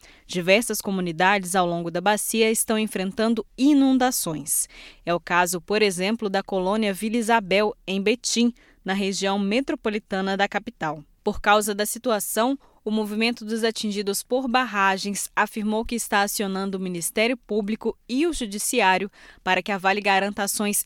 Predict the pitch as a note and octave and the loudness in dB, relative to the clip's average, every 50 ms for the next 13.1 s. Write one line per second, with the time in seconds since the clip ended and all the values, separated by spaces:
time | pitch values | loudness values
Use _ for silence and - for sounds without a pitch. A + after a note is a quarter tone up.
0 | - - A3+ C4+ C#4+ C#4+ C#4 C4 A3 A#3 B3 C4 - - A#3+ G3+ G3 G3 F#3+ F#3+ | -2 -2 0 0 2 0 0 0 0 -2 -2 -2 -2 2 4 4 4 4 4 0
1 | - - - - E3+ E3 F3 E3 D#3+ - F3+ F3+ F#3 F3 F3 - G3 F#3 F3+ F3+ | -2 -6 -6 -8 -8 -8 -8 -8 -8 -8 -8 -8 -6 -6 -6 -6 -6 -6 -6 -6
2 | - F#3 F3 F#3+ F3+ E3+ E3+ E3 F3 D#3+ _ - G3+ G#3+ A#3 C4 - B3+ A#3 - | -8 -8 -4 0 0 0 0 -2 -6 -8 _ 0 2 2 2 0 -2 -6 -6 -2
3 | B3+ B3+ B3 B3+ - - A3+ G3+ G3 F#3+ - - - - - _ - F3 F#3 G3 | 0 2 2 2 0 0 0 0 -2 -2 -8 -14 -20 -20 -20 _ -10 -6 -4 -4
4 | F#3 - - G#3+ F#3+ G3+ G3+ F#3+ F#3+ F#3 F3 F#3+ A#3 C4 - - C#4 A#3+ A#3 A3 | -4 -2 -2 2 2 2 2 2 -2 -2 0 0 0 0 0 -2 0 0 0 0
5 | G3 F3+ F3+ F3 F3 E3 - - - F3 - - F#3 F#3 F#3+ - - G3 F#3+ F3+ | 0 0 0 -2 -2 -4 -6 -8 -6 -6 -4 -2 -2 -2 -2 -4 -4 -4 -4 -4
6 | - G3+ G3 A3+ C4+ - - B3+ - - A#3+ C4+ C#4 A#3+ G3 F#3 F3+ E3+ E3+ E3 | 0 2 2 2 2 0 -4 -8 -4 -2 0 2 4 4 4 2 0 -2 -6 -8
7 | - E3+ F3 - F#3+ G3+ A3+ A#3+ A#3 G3+ F#3+ G3 G3 G3+ G3+ - _ - - _ | -8 -10 -8 -6 -4 -2 0 0 2 4 4 2 2 0 -4 -4 _ -20 -20 _
8 | _ - G#3 G#3 G3 G3 G3+ G#3+ G#3 A3+ A3+ - - - - A#3 C#4 E4 D#4+ D4+ | _ -6 -4 -2 2 2 2 2 2 0 0 0 -4 -6 -4 -2 -2 0 0 0
9 | C#4 C4+ B3+ B3 G#3 G#3+ F#3+ F#3+ - - G3 F3+ F#3 F#3+ - - - _ - - | 2 2 0 0 0 0 0 0 -2 -4 -4 -4 -4 -4 -6 -6 -8 _ -20 -20
10 | - - - G3 F#3+ F#3+ F#3+ - - G3+ F3+ F3+ F#3 G3 G3+ G#3 G#3 - - - | -16 -2 0 2 2 2 2 0 -2 -4 -4 -4 -4 -2 -2 -2 -2 -2 -4 -2
11 | A#3+ A3+ A#3 A#3 G#3 F3+ F#3 F3+ F3+ F#3 F#3+ G#3 A#3 - _ - - - - G#3 | 0 0 0 0 0 2 4 4 4 4 2 0 -2 -2 _ -4 -4 -2 -2 -4
12 | G3 G3 - - F3+ F3 F3+ F3+ - - A3+ A3+ F#3+ - D#3 D#3+ D3 D3+ - - | -4 -4 -4 -4 -4 -4 -4 -4 -4 -2 -2 -2 -2 -2 -6 -8 -12 -10 -6 -6
13 | - - | -6 -6